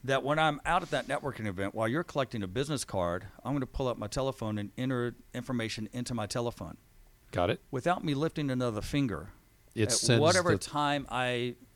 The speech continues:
Speaker 2: Ah,
Speaker 1: I, I
Speaker 2: yeah.
Speaker 1: recommend,
Speaker 2: Yeah, this is cool.
Speaker 1: that individual is now gonna receive an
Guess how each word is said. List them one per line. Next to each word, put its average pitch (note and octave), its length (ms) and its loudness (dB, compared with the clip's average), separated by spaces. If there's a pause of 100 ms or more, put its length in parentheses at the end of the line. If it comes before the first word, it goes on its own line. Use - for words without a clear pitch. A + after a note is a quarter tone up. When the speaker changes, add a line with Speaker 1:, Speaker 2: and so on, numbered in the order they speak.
(120)
Speaker 2:
Ah, A2+ 520 4
Speaker 1:
I, G2 60 2
I - 20 4
Speaker 2:
yeah. G2 140 4
Speaker 1:
recommend, A#2+ 560 2
Speaker 2:
Yeah, G#2 260 0
this F#2+ 160 -4
is G2+ 80 -4
cool. G#2 320 0
Speaker 1:
that C#3 260 6
individual C3+ 500 4
is A2 140 0
now C3 200 4
gonna A#2+ 180 0
receive C3 420 0
an A#2 140 -2